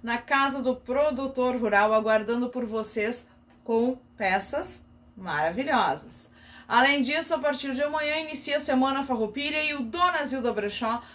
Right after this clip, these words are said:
juntamente com o Brick na Estação, estará expondo no Parque Centenário. Convido todos vocês a darem aquela voltinha lá no Parque Centenário e darem uma chegadinha na área do artesanato também.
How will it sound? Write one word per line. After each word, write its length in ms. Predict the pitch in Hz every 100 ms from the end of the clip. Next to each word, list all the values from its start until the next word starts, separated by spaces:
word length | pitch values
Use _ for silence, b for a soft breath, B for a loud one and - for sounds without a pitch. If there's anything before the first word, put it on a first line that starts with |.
| B
juntamente 560 | 269 311 330 277 294 -
com 220 | 320 370
o 20 |
Brick 500 | 254 196 320 370 330
na 140 | 262 254
Estação, 500 | 262 359 311 302 381
estará 340 | - 330 359
expondo 800 | 392 - 277 269 330 320 208 - - _ B B B
no 80 | 302
Parque 320 | 311 294 320
Centenário. 720 | - 330 302 349 339 226 226 B B B
Convido 420 | 370 370 359 339
todos 340 | 330 311 262 269
vocês 420 | 294 294 285 294
a 80 | 262
darem 260 | 254 269
aquela 720 | 254 - 240 254 302 330 320
voltinha 500 | 311 269 262 - 269
lá 160 | 254 240
no 60 | 247
Parque 300 | 240 240 -
Centenário 600 | 254 254 254 214 247 254
e 300 | 233 254 - _ _ _ _ _ _ - -
darem 340 | 240 240 254
uma 120 | 254
chegadinha 520 | 254 254 254 233 254
na 100 | 254
área 260 | 233 220 247
do 200 | 220 -
artesanato 1080 | - 226 - 240 226 254 233 196 214 - 254 -
também. 840 | 240 214 247 208 202 196 196 185